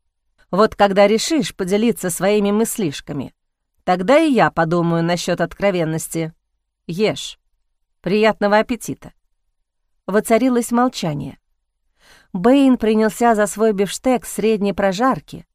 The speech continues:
а Маккензи уже без особого желания накалывала на вилку маслины и фету.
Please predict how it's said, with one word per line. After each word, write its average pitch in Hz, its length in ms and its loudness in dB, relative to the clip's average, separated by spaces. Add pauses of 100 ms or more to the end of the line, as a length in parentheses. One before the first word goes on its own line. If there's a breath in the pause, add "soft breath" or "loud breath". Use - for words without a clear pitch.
(560 loud breath)
а 214 120 4
Маккензи 233 640 2
уже 196 260 0
без 190 180 -2
особого 214 480 0
желания 233 680 0 (360)
накалывала 240 720 4
на 226 140 2
вилку 240 340 2
маслины 240 520 0
и 247 160 -6
фету. 190 500 -8